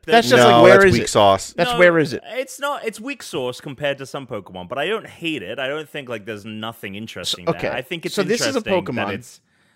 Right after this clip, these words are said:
Speaker 2: they made this
Speaker 1: This is
Speaker 2: Pokemon based on something actually
Speaker 1: This
Speaker 2: in
Speaker 1: is a
Speaker 2: the culture.
Speaker 1: Pokemon with fake antler eyes slash fish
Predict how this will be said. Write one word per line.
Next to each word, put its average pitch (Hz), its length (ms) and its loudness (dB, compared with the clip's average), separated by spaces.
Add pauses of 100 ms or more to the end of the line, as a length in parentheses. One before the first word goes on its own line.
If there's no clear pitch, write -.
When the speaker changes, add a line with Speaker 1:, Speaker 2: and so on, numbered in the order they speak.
(120)
Speaker 2:
they 113 140 -6
made 123 320 -6
this 170 140 -8
Speaker 1:
This - 20 -12
is 196 60 -10
Speaker 2:
Pokemon 104 420 -10
based 101 400 -12
on 95 240 -10
something 87 580 -18
actually 92 340 -16
Speaker 1:
This 175 140 -4
Speaker 2:
in 175 60 -12
Speaker 1:
is 214 60 -6
a 214 40 0
Speaker 2:
the - 60 -18
culture. 175 260 -4
Speaker 1:
Pokemon 147 400 -4
with 139 300 -8 (180)
fake - 480 -2
antler 170 420 -2
eyes 123 360 0
slash 113 500 -4
fish - 480 -6